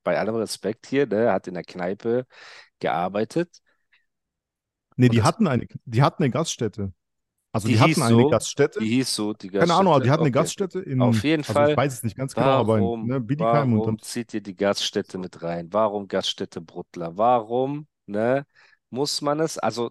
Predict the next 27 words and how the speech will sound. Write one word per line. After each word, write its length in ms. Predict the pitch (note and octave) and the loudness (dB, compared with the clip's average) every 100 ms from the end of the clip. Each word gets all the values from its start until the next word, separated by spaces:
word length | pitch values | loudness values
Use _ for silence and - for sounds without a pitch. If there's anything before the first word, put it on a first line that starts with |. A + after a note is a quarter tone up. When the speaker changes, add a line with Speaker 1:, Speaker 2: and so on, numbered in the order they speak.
| - G#2 | -8 -2
Speaker 1:
warum 400 | A2+ C#3+ D3 D3+ | 2 2 0 -2
auch 180 | C#3+ | -2
von 160 | - C3+ | -2 -6
Shindy 360 | - F3+ F#3+ D#3 | -6 -8 -2 0
aus 240 | A2 - | 0 -6
gesehen? 320 | F#2 F2 F2 D#2+ | -16 -16 -10 -4
Warum 300 | C#3 D3 C3 | -4 -2 -4
beleidigst 520 | A#2+ C3+ C3+ B2 - | 0 0 0 -4 -10
du 60 | |
deren 300 | A2+ A2 G#2 | -4 -4 -4
Mütter, 420 | G#2+ A#2 B2+ C3+ D3+ - - _ - | -8 -6 0 0 -2 -14 -20 _ -6
dass 260 | G2 - | -4 -4
jetzt 460 | A2 C#3+ - - - | 0 0 0 -14 -14
Zapfhahn-Lines 1500 | - D3+ D#3+ - - C3+ C#3 C#3+ C3 A#2+ C3+ D#3+ F#3 - - _ _ _ - | -2 -2 -2 -12 -4 0 0 0 0 0 0 -4 -8 -16 -18 _ _ _ -8
über 200 | A#2 A2+ | -4 0
deine 300 | A#2 A#2 A#2 | 0 0 -2
Mom 340 | G#2 G2 G2 | -2 -2 -4
rauskommen? 640 | F2 D#2+ - - D#2+ D2+ _ _ _ _ _ _ _ _ _ _ _ _ | -8 -10 -12 -16 -18 -20 _ _ _ _ _ _ _ _ _ _ _ _
Und 200 | B2 A#2+ | -2 0
dann 120 | C3 | 0
sagt 280 | A#2+ D3+ D#3 | 2 0 0
Kollege 440 | - A#2+ B2 B2 | -4 0 2 0
noch, 380 | A#2+ B2 - - | 0 -2 -4 -14
äh, 440 | - A#2 A#2 A#2+ - _ _ _ _ | -8 -6 -4 -8 -10 _ _ _ _
du 160 | B2+ A#2 | -6 0
hetzt 460 | C3+ - - - | 0 -2 -14 -8
auf 400 | A#2+ A#2+ - - | -4 -4 -6 -18